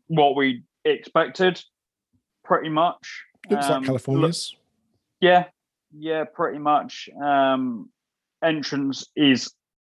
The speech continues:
Speaker 1: more or less exactly the same. Um, the difference we've got here is we're actually getting two restaurants, um, which is a little bit different. Um,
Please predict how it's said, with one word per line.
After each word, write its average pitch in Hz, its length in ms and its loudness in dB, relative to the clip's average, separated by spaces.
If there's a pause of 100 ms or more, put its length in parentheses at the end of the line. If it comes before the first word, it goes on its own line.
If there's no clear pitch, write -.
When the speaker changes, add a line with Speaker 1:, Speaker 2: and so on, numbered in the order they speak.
(240)
Speaker 1:
more 143 320 6
or 135 40 6
less 127 160 2
exactly 131 480 0
the 123 80 -2
same. 151 380 4 (960)
Um, 127 640 -2 (540)
the 160 280 0
difference 175 520 0
we've 156 180 -2
got 170 220 -2
here 170 220 0
is 120 140 -6
we're 160 320 -2
actually 131 220 -16
getting 135 480 -6 (340)
two 175 220 4
restaurants, 120 840 -2 (880)
um, 127 400 4
which 117 220 -4
is 135 140 0
a 135 40 4
little 135 200 6
bit 131 180 0
different. 143 480 0 (140)
Um, 143 520 0